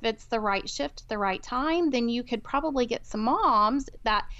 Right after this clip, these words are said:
wanna make a few extra bucks while their kid's in school. So, um, and I, I don't know if the question will come up too, but, you know, we wanna have some flexibility in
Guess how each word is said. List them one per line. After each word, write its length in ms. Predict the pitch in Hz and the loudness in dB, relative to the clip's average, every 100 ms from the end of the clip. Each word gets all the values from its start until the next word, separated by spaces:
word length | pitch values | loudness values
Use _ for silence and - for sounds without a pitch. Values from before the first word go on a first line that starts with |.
| - | -8
wanna 220 | - 214 226 | -2 -2 0
make 180 | 214 | -2
a 80 | 214 | -4
few 180 | - 220 | -6 -4
extra 300 | 196 - 208 | -4 -4 -4
bucks 260 | 190 - - | -4 -4 -4
while 120 | 202 | -4
their 100 | 190 | -4
kid's 300 | - 190 - | -4 -6 -4
in 160 | 190 | -6
school. 480 | - - 190 175 208 | -8 -4 -2 -2 -4
So, 480 | - - 208 196 196 - - - - - - | -4 0 2 2 0 -6 -16 -18 -20 -20 -6
um, 320 | - 233 220 220 | 0 0 0 -2
and 140 | 247 | -2
I, 120 | 247 - | -2 -2
I 80 | 254 | -4
don't 160 | 269 | -4
know 80 | 254 | -6
if 80 | 254 | -8
the 80 | 240 | -10
question 340 | 247 - 247 | -10 -10 -10
will 80 | 214 | -10
come 180 | - 226 | -8 -8
up 140 | - | -8
too, 320 | - 247 226 | -6 -4 0
but, 200 | 202 196 - - - - - - - | 0 0 -2 -14 -14 -14 -14 -14 -8
you 140 | 247 247 | -2 0
know, 80 | |
we 140 | 240 262 | 2 2
wanna 220 | 269 294 | 2 2
have 200 | 277 247 | 2 -2
some 160 | - 220 | -4 -4
flexibility 880 | 233 - 214 202 208 202 190 196 - | -4 -4 -4 -2 -2 -2 -2 -4 -2
in 540 | 208 202 202 202 | 2 4 4 2